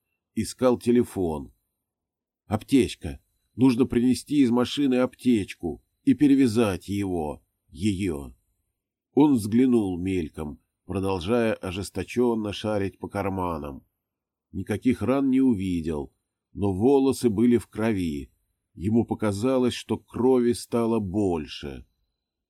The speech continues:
Телефон все никак не находился. «Я сейчас», — сказал Береговой трупу. «Я только до машины и обратно. Ты потерпи немножко». Выбежав на крыльцо, он испытал облегчение.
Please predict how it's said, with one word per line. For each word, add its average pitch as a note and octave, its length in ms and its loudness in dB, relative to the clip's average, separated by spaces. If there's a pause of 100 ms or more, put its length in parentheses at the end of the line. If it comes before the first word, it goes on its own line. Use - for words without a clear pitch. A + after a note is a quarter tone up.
(320)
Телефон G2+ 500 0
все A2+ 180 -2
никак A2 380 -4
не G#2+ 100 -2
находился. E2+ 920 -6 (760)
«Я A#2+ 160 4
сейчас», — A#2+ 540 0 (420)
сказал F#2 380 -6
Береговой F2+ 480 -2
трупу. E2 500 -6 (440)
«Я A#2 120 4
только C3+ 280 4
до B2 120 4
машины C3 460 4
и - 140 -2
обратно. A#2 680 0 (360)
Ты C#3+ 280 6 (320)
потерпи B2+ 480 2
немножко». E2 600 -6 (1120)
Выбежав G2+ 520 2
на F2+ 100 -4
крыльцо, A#2+ 600 -2 (300)
он B2+ 280 2
испытал A2 640 -4
облегчение. D#2 1080 -6